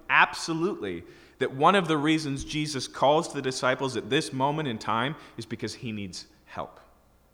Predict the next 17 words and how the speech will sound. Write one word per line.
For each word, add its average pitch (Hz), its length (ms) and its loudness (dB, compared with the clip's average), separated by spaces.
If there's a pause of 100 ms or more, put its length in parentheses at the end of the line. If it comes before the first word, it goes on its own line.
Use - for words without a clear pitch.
(880)
Okay? 76 260 -18 (300)
Because 123 460 -2
he 175 540 -2
has 139 220 -2
come 135 640 2
to 135 380 -2 (320)
reach 156 600 -4
Israel, 147 640 0 (400)
and 131 120 -2
now 147 220 2
Israel 170 440 2
is 143 120 0
coming 165 280 -4
to 123 60 -2
him, 147 260 -2
and 135 120 -2
it's, - 300 -4